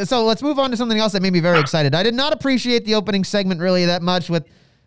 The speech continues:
you know, whatever's going on with Bobby and, and M V P on Raw. But I will say the one thing that really made me excited was backstage after the stupid tag match, I was like, "Sheamus versus Lashley?"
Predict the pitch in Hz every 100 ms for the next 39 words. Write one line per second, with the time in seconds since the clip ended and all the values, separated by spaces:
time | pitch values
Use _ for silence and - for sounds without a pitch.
0 | _ 160 170 170 175 180 175 147 165 165
1 | 156 135 156 160 156 139 143 156 143 135
2 | 180 170 147 143 175 156 139 285 - 165
3 | 202 269 233 196 214 214 180 147 240 247
4 | 190 180 170 156 - 165 156 156 139 123
5 | 117 127 185 208 208 202 196 160 - -
6 | - _ _ _ - 220 208 202 - 226
7 | 175 160 214 202 180 160 160 165 160 165
8 | 143 113 - 143 165 165 131 175 160 135
9 | 107 120 156 453 453 508 381